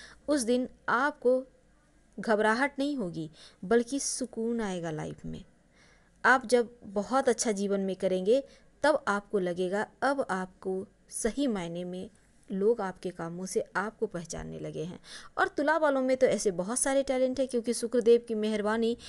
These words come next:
तो ल-, आपके जीवन में जीवन पर्यंत बनी रहती है, और इसी के कारण तो आप सबके चहेते बने भी रहते हैं। सबके ज-, ऊपर आपका, सबके दिल पर राज करना भी आपको आता है।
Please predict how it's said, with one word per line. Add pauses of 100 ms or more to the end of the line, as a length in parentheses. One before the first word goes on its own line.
(240)
तो
ल-, (760)
आपके (300)
जीवन
में (300)
जीवन (140)
पर्यंत (240)
बनी
रहती
है, (540)
और
इसी
के
कारण (340)
तो
आप
सबके
चहेते (220)
बने
भी
रहते
हैं। (1300)
सबके
ज-, (460)
ऊपर
आपका,
सबके (100)
दिल
पर
राज
करना
भी
आपको
आता
है।